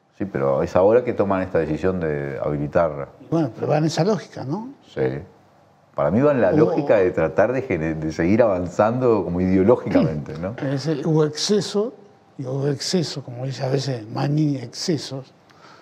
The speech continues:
Speaker 2: ¿no? Y después está el proyecto ese de Cabildo también, ¿no? Que ya lo hablamos, de jueces y fiscales.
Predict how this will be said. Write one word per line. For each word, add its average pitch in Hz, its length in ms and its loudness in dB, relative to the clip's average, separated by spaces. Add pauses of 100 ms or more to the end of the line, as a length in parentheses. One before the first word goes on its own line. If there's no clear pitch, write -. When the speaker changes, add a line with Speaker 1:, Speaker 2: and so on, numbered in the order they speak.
(260)
Speaker 2:
¿no? 139 160 -16 (1300)
Y 180 60 2
después 160 120 2
está 269 140 6
el 247 100 4
proyecto 185 460 0
ese 151 260 -2
de 123 160 -4
Cabildo 147 480 0
también, 107 380 -8
¿no? 262 280 -2 (440)
Que - 100 -8
ya 147 100 2
lo 160 80 0
hablamos, 147 360 0
de - 60 -6
jueces 143 300 -4
y - 20 -6
fiscales. 123 460 -4